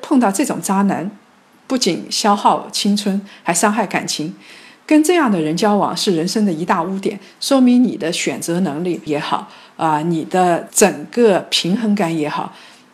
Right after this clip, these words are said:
都不太好，你很难选择到好的人。所以说，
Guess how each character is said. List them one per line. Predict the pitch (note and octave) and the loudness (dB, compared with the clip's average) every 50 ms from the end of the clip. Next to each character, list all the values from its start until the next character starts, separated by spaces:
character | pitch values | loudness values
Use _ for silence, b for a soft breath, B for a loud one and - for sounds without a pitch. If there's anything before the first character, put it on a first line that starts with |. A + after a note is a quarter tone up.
| _ _ _ _ _ _ _ _ | _ _ _ _ _ _ _ _
都 | - B3 A#3 | -2 0 0
不 | A#3 G3+ | 0 -2
太 | F#3 - - E3+ | -4 -6 -6 -8
好， | - - - - - - _ _ _ _ _ - | -8 -8 -8 -10 -10 -12 _ _ _ _ _ -2
你 | G#3 G3 F#3 | 0 0 0
很 | - - F3 E3 D#3 | 0 -2 -2 -2 -2
难 | D#3 E3+ | -2 -2
选 | G3 - - - | -2 -2 -2 -4
择 | D3+ - C#3 D#3 | -4 -4 -4 -4
到 | F#3 | -4
好 | F3 - - - - | -6 -4 -4 -6 -6
的 | - - F3 | -4 -6 -8
人。 | E3+ - - - _ _ _ B B B B B B B B B B | -8 -8 -10 -18 _ _ _ B B B B B B B B B B
所 | - - - D4+ | -4 2 4 4
以 | D#4+ D4 | 4 4
说， | B3 - C4 B3 A#3+ A#3 A3+ A#3 | 2 0 0 0 0 0 -2 -4